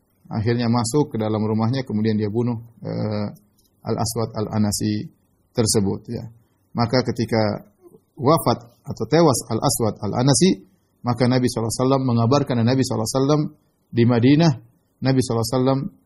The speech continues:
menyampaikan, telah sampai kepada kabar, eh, bagaimana Fairuz telah membunuh Al-Aswad Al-Anasi, maka Nabi berkata, "Faza Fairuz."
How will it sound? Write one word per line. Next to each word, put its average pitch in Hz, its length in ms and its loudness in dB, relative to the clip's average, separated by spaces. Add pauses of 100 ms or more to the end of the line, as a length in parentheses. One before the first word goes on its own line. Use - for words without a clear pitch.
(120)
menyampaikan, 120 640 -2 (100)
telah 113 200 0
sampai 127 240 0
kepada 113 280 -2
kabar, 123 340 0 (640)
eh, 107 480 -2
bagaimana 117 640 0
Fairuz 127 320 0
telah 117 160 0
membunuh 113 360 0
Al-Aswad 113 440 -2
Al-Anasi, 139 400 2
maka 127 240 0
Nabi 123 160 0
berkata, 113 320 -2
"Faza 147 480 4
Fairuz." 135 640 2